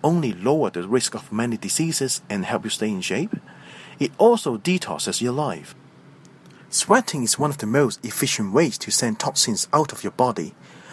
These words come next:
When you work out, you are making your body stronger, and when you sweat,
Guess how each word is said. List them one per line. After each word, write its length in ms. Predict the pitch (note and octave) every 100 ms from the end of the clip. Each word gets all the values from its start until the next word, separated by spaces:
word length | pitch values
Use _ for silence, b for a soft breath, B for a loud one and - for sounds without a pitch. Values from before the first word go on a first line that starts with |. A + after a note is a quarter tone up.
| B B
When 160 | C3+ C#3
you 80 | C3+
work 260 | F#3+ F3
out, 320 | C3+ D#3+ - - B B B
you 120 | D3
are 60 | D3
making 280 | C#3+ - C3
your 100 | A2
body 200 | C3 B2
stronger, 580 | - C#3 C3+ F#2+ E2 -
and 280 | A2 A#2+ A#2+
when 140 | C3+
you 80 | C3+
sweat, 500 | - G3 F3+ B2+ -